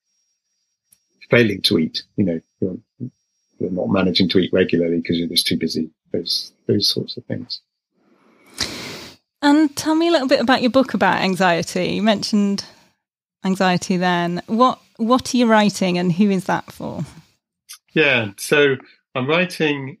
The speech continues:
Speaker 1: um, it's gonna be a while before it's out, <laughs> um, but, um, I'm particularly about the idea that anxiety makes sense. So again, this has come from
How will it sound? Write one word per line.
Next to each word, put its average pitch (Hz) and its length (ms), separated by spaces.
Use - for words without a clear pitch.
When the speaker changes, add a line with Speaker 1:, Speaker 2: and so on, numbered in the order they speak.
Speaker 1:
um, 120 120
it's 123 80
gonna 175 140
be 165 80
a - 20
while 135 240
before 120 320
it's - 280
out, 110 360
<laughs> - 120
um, 156 420
but, 117 360
um, 113 240
I'm 117 500
particularly 151 800
about 151 300
the 156 80
idea 143 220
that - 140
anxiety 123 440
makes 104 240
sense. 98 340
So 127 200
again, 143 320
this 131 220
has 123 120
come 117 340
from 107 580